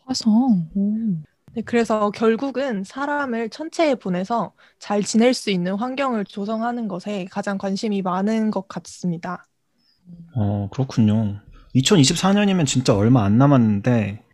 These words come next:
Speaker 3: 그럼 사람을 실어보내기 전에 시험 발사를 그 전까지도 여러 번 하게 되겠죠? 뭔가 발사체를 검증해야 되니까요.
Speaker 2: 네, 맞습니다. 해마님께서 말씀하신 것처럼 나사에서도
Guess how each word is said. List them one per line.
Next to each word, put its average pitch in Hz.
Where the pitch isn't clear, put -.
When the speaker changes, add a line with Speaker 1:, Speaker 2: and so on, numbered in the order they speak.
Speaker 3:
그럼 156
사람을 196
실어보내기 175
전에 117
시험 220
발사를 143
그 139
전까지도 113
여러 101
번 101
하게 -
되겠죠? 156
뭔가 117
발사체를 113
검증해야 110
되니까요. 98
Speaker 2:
네, 262
맞습니다. 208
해마님께서 320
말씀하신 214
것처럼 202
나사에서도 202